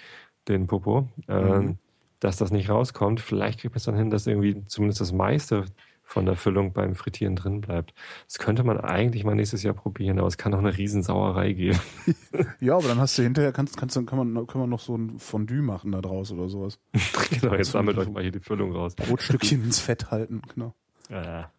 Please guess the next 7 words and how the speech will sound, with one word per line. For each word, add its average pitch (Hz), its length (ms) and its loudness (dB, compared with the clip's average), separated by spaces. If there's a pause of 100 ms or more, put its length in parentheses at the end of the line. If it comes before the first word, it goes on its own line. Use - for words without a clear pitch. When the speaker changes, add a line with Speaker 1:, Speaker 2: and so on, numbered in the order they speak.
Speaker 2:
Hm. 78 240 -6 (1000)
Speaker 1:
Mal 110 220 4
sehen. 95 440 2 (320)
Speaker 2:
Ja, 101 260 2
wir 101 120 -2
werden 92 220 -4
sehen. 90 300 -6